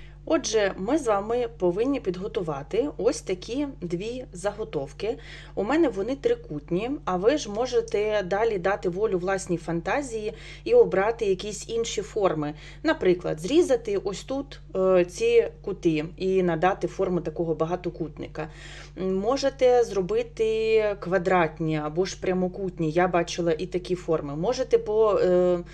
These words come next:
вирізати от по контуру вашого малюнка, якщо тут буде якийсь такий специфічний, сюжетний, наприклад. Тобто тут далі це ідея, а ви її берете на озброєння і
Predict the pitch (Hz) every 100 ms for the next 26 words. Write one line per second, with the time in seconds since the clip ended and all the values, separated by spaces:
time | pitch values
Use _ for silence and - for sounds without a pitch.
0 | - - 202 226 185 185 185 180 180 175
1 | - 214 190 180 175 185 185 180 175 170
2 | 165 151 156 185 202 175 156 156 175 165
3 | 151 170 165 156 151 160 - - 160 -
4 | 151 160 - 175 - 156 139 - - -
5 | - 175 160 160 160 151 147 139 - 151
6 | 147 143 - - - 214 - 190 - 269
7 | 349 - 170 208 233 190 - 226 220 190
8 | 214 330 339 302 - 202 196 214 320 254
9 | 185 196 196 208 202 185 185 175 233 320
10 | 294 233 214 196 208 220 262